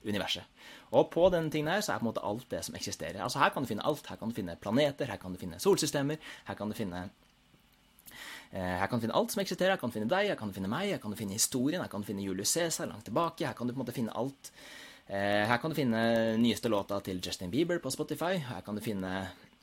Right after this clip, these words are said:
eh, her kan du finne den nyeste T V-serien som du synes er spennende på Netflix, eh, og sånne ting. Så er på en måte, Gud er ikke enda en ting som på en måte prøver å komme inn her og på en måte konkurrere om plass, og sier liksom, «Ja, flytt deg gravitasjon», eller «Flytt deg Netflix-serie», eller sånne ting. Men Gud er heller på en måte selve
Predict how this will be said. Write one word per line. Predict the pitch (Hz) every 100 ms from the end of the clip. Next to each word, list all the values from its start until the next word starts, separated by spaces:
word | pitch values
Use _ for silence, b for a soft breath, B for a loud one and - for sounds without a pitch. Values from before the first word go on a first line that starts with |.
| _ - _ _ _ - -
eh, | 101 90 87
her | 98
kan | 104
du | 101
finne | 95 90 87
den | 92 98
nyeste | 87 95
T | 131 104
V-serien | 120 113 139
som | 131 95
du |
synes | 90 92
er | 104
spennende | 107 95
på | 98
Netflix, | 107 117 131 - B B B B B
eh, | 95
og | 95
sånne | 139 151
ting. | 139 -
Så | 123
er |
på | 151
en |
måte, | - - 127
Gud | 120 143
er | - 92
ikke | - 156 -
enda | 190 107 95
en | 120
ting | 139 139
som | 127
på | 120
en | 113
måte | - _ _ _ 135 -
prøver | 139 117
å |
komme | 120 135
inn | 117 127
her | 117
og | 120
på |
en |
måte | 117 -
konkurrere | 110 117 101
om | 120
plass, | 135 135
og | -
sier | 113
liksom, | 92 101
«Ja, | - 180
flytt | - -
deg | 196
gravitasjon», | 185 160 143 131 113 104
eller | 92
«Flytt | - 214 -
deg | 170
Netflix-serie», | 151 143 135 - 110 107
eller | 104 113
sånne | 117
ting. | 131 139 B B B -
Men | 156
Gud | 135 170 196
er | 123
heller | 101 117
på | 123
en |
måte | 120
selve | - 117 92